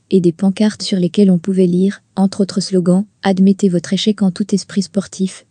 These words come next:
Système dégage », « Pour un État civil et non militaire », « Pour une transition démocratique », et « Le Irak est l'honneur des Algériens », les manifestants ont parcouru l'itinéraire habituel de leur précédente marche en traversant l'axe principal du centre-ville. Tout au long de la marche,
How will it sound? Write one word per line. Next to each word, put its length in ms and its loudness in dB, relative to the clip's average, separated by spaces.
Système 480 2
dégage », « 540 0
Pour 160 0
un 140 4
État 200 0
civil 440 0
et 60 4
non 120 4
militaire », « 680 2
Pour 160 0
une 100 4
transition 500 0
démocratique », 840 0
et « 120 2
Le 80 2
Irak 360 0
est 60 4
l'honneur 380 4
des 160 0
Algériens », 640 -2
les 140 2
manifestants 680 2
ont 100 2
parcouru 500 0
l'itinéraire 680 2
habituel 580 0
de 80 -2
leur 220 -2
précédente 640 -2
marche 360 0
en 120 2
traversant 560 -2
l'axe 260 -2
principal 640 -2
du 80 -2
centre-ville. 680 -2
Tout 280 0
au 20 6
long 160 6
de 100 4
la 140 2
marche, 480 -2